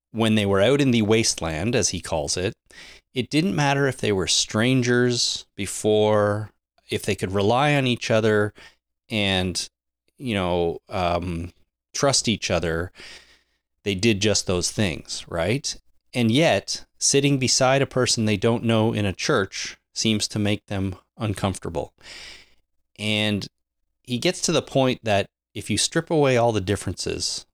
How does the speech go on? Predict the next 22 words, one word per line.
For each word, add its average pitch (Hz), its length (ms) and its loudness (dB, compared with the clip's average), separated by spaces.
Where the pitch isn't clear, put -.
like 95 260 -6
what 107 240 -2
people 113 300 -6
do 90 680 -2
or 80 140 -6
where 95 320 0
they 107 180 4
live 90 600 0
or - 100 -12
how 101 140 -2
much 120 220 0
money 110 240 2
they 95 160 0
have, 82 580 -4
we're 80 180 -4
all 101 160 2
just 139 240 -2
people 92 480 -4
and 90 180 -6
we're 107 140 4
equal 92 580 0
and 87 540 -6